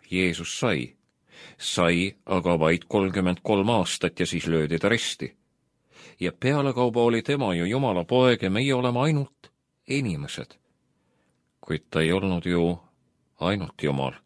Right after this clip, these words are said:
Ta oli ka tõeline inimene. Äkki siis ka meie suudaksime? Jumal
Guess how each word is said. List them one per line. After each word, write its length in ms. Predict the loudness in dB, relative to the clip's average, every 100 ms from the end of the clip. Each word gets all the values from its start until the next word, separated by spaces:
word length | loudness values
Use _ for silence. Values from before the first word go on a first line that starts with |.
| _ _ _ _ _ _ _ _ _ _
Ta 80 | -2
oli 140 | 0
ka 120 | -2
tõeline 500 | -2 0 0 0 0
inimene. 420 | 0 -2 -4 -6 -10 _ _ _ _ _ _ _ _ -4
Äkki 260 | -4 -4
siis 260 | -2 -2 -2
ka 140 | 0
meie 320 | 2 2 0 -2
suudaksime? 800 | 0 0 -2 -4 -6 -4 -4 -6 _ _ _ _ -2
Jumal 500 | 2 4 2 2